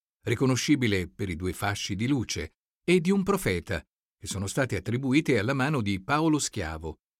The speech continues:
che nella cerchia del frate mosse i suoi primi passi. Lorenzo Monaco vedeva l'arte in quanto strumento di devozione, che doveva edificare l'osservatore, e questo lo realizza con originali soluzioni stilistiche,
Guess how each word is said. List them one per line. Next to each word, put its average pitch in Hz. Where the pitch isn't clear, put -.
che 113
nella 139
cerchia 180
del 95
frate 107
mosse 175
i 147
suoi 131
primi 110
passi. -
Lorenzo 185
Monaco 110
vedeva 156
l'arte 110
in 107
quanto 135
strumento 151
di 120
devozione, 90
che 143
doveva 139
edificare 127
l'osservatore, 110
e 156
questo 202
lo 135
realizza 147
con 135
originali 151
soluzioni 113
stilistiche, 92